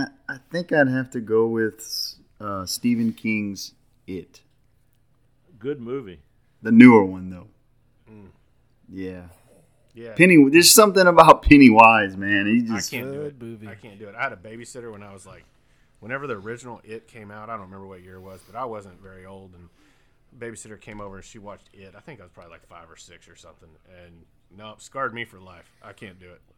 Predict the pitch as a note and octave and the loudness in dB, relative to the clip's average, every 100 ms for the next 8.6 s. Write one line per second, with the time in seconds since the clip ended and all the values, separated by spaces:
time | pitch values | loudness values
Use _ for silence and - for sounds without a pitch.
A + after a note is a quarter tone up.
0 | _ _ A2 G#2+ G#2+ F#2 F2+ _ _ _ | _ _ -20 -20 -20 -20 -20 _ _ _
1 | _ _ _ _ _ _ _ - G#2 G#2+ | _ _ _ _ _ _ _ -2 0 2
2 | F#2+ D2+ F#2+ F#2 G2+ G#2 F#2+ F2+ _ _ | 0 -4 -10 -10 -10 -10 -10 -14 _ _
3 | _ _ _ _ _ _ _ _ _ C3+ | _ _ _ _ _ _ _ _ _ -18
4 | D#3 A2 A#2 C#3+ D#3+ D3 - E3 E3 D3+ | -14 -12 -10 -6 -6 -8 -12 -12 -6 2
5 | A2 G#2 G#2 A#2 A#2+ A2+ G#2+ C3+ E3 C#3+ | 4 4 2 4 8 8 6 -2 -8 -8
6 | C#3+ D3+ D3 C3+ B2+ B2 E3 B2+ B2 A2+ | -10 -8 -8 -10 -12 -8 -8 -8 -12 -12
7 | G2+ _ _ - C3+ C3 A#2 - - D#3 | -12 _ _ -18 -14 -14 -14 -12 -6 -4
8 | D#3+ D#3 E3+ F3 F3+ E3+ | -4 -4 -6 -4 -6 -12